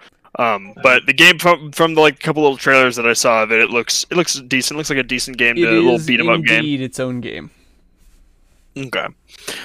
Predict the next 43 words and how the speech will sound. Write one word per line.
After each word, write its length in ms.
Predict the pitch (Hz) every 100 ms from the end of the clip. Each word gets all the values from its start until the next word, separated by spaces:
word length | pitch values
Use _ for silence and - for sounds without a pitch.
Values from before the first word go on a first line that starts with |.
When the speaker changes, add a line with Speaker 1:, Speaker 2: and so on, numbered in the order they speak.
| - -
Speaker 1:
Uh, 220 | 131 131
coming 180 | 160 165
out 80 | 160
on 120 | 160
the 60 | 156
Switch 280 | 196 196
on 160 | 156 139
November 300 | 131 131 170
twentieth. 540 | 190 120 104 120 - _ _ _ _ _ _ -
Then 100 | 165
we 60 |
got 160 | 170 -
Katamari 680 | 190 208 202 190 196 185 165
Dama-, 320 | 156 160 170 _ _ _ _ _ _ _ _ -
Damacy, 880 | 143 143 135 143 160 208 202 220 185 _ _ _ _ -
D-, 40 |
Damacy 920 | 147 156 135 139 156 180 220 220 208 - _ _ _
Reroll. 680 | 139 143 175 190 214 233 220
I 80 | -
don't, 140 | 151 147
I 40 | 160
don't 140 | 156
know 100 | 147
how 80 | 143
to 80 | 131
say 220 | - 135
that. 240 | 139 156 - 143
D-, 100 | -
D-, 280 | - - 127
Damacy. 600 | 127 139 139 151 156 147 _ _ _ _ _ _ -
Speaker 3:
You're 80 | 123
doing 200 | 120 120
just 240 | 131 -
as 40 |
well 120 | 131 127
as 100 | 123
any 160 | 127
of 60 | 123
Speaker 1:
Uh, 40 |
Speaker 3:
us. 240 | 113 - - - _ -
Speaker 1:
no, 120 | 107 -
okay. 340 | 135 139 113 127 - - - -
Uh, 120 | 147